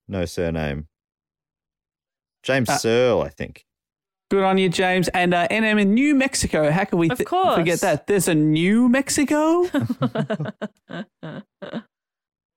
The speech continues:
Speaker 2: Well, thank you so much to those people for supporting the show for three years straight. And if you want to, um, support us now, of course, you can do that at any time at patreon dot com slash do go on pod.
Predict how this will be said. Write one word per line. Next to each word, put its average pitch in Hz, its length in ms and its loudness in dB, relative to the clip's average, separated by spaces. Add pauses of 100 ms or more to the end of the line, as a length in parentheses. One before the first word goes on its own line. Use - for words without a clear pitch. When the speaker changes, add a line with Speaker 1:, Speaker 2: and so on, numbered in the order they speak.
(300)
Speaker 2:
Well, 160 140 0
thank 202 180 -2
you 196 80 0
so 185 160 -2
much 175 200 0
to - 80 -2
those 156 240 0
people 151 300 -2
for 156 180 0
supporting 165 340 0
the 151 80 2
show 156 200 0
for 151 100 -6
three 170 240 0
years 147 180 2
straight. 160 320 -2
And 220 160 0
if 240 140 0
you 285 120 4
want 262 200 2
to, 233 160 2
um, 208 500 2 (320)
support 226 300 0
us 190 100 0
now, 214 300 0
of 196 100 0
course, 202 240 -2
you 175 80 -4
can 185 80 0
do 175 120 2
that 170 140 2
at 160 120 0
any 175 180 0
time 160 320 0
at - 120 -4
patreon 180 500 0
dot 170 200 0
com 170 220 0
slash 175 300 -2
do 185 200 -2
go 170 200 2
on 156 180 0
pod. 190 380 0